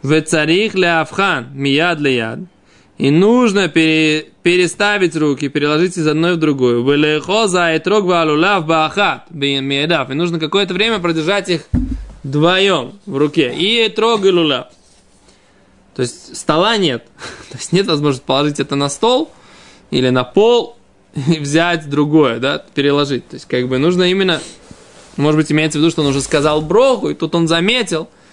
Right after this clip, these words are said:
что у него неправильной руке держать. То есть положить на пол или на стол, это будет уже какое-то прерывание нежелательное, да, может быть, э, это бедьевит, постфактум будет кошерно.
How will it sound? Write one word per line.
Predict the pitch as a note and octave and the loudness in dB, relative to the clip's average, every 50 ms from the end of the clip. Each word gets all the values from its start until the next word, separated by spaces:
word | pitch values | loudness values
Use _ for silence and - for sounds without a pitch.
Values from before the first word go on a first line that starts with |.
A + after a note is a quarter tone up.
| - - _ | -20 -20 _
что | - - - C#3 | -8 -4 -2 0
у | |
него | C#3+ D#3 E3+ | 2 2 2
неправильной | F3+ F3+ F3 E3 D#3 C#3+ D#3+ E3 E3 E3 E3 D#3+ D#3 | 0 0 0 0 0 0 0 0 0 0 0 0 0
руке | D3+ D#3 D#3 - E3+ D#3+ | 0 -2 0 0 -2 0
держать. | D#3 D#3 C#3+ A#2+ | 0 0 -2 -2
То | A2+ A2+ | -2 -4
есть | A2 A#2 A2+ | -6 -6 -4
положить | - C3+ C3+ C#3 C#3 D#3 F3+ F3 F3 | -2 0 0 0 2 0 0 0 -2
на | F3+ E3 D#3 D3+ D3 C#3+ C3+ C#3 - _ | -2 -2 0 0 -2 -4 -6 -10 -6 _
пол | G#3 A3+ A#3+ A#3+ G#3 E3 - - - - - - - - _ - | 2 4 4 4 2 0 -4 -10 -20 -20 -20 -20 -20 -20 _ -6
или | - C3+ C#3 | -2 0 2
на | C#3 D3 D3+ | 2 2 0
стол, | D3 - - - B3 B3 A3 E3+ - - | -2 -2 0 2 4 4 4 2 0 -2
это | D#3+ C#3 C#3+ D#3+ | -4 -4 -2 -2
будет | D3+ D3 D#3+ F3 F3 E3 | 0 2 2 2 4 2
уже | E3+ D3+ E3 E3 E3 | 2 2 2 2 2
какое-то | D#3 E3+ E3+ D#3+ E3 | 2 2 0 0 0
прерывание | D3 - E3 E3+ F3 F#3 F#3+ F#3+ E3+ D3 C3 B2+ B2 | 0 0 2 2 2 2 2 2 0 0 -2 -4 -2
нежелательное, | A#2+ C3+ D3+ D3+ D3 E3 E3+ E3+ D#3 C3+ B2+ - B2 B2 B2 C3 | 0 0 2 2 4 4 4 4 2 0 -2 -4 -8 -10 -10 -10
да, | C3+ D3+ D3+ D#3 | -8 -8 -8 -8
может | E3+ - - C3 B2+ C3 | -8 -6 -6 -6 -6 -8
быть, | B2+ - - - | -10 -14 -10 -8
э, | D3+ D3 D3 - - - | -6 -6 -6 -6 -6 -8
это | D3 - - C3 | -6 -4 -4 -4
бедьевит, | - - D3 D3 C#3+ E3 F3 F#3+ G3+ G3+ F3 D3+ C3 - | 0 0 0 0 0 2 2 2 2 2 2 0 -2 -2
постфактум | - D3 C#3+ - - F3 E3 D#3+ E3 D#3+ | -2 -4 -2 0 0 0 0 0 0 0
будет | C4 C#4+ - | 0 0 0
кошерно. | - F#3+ F3 - A3+ B3 A#3 F#3 D#3 - | 0 -2 0 0 0 0 0 -2 -4 -6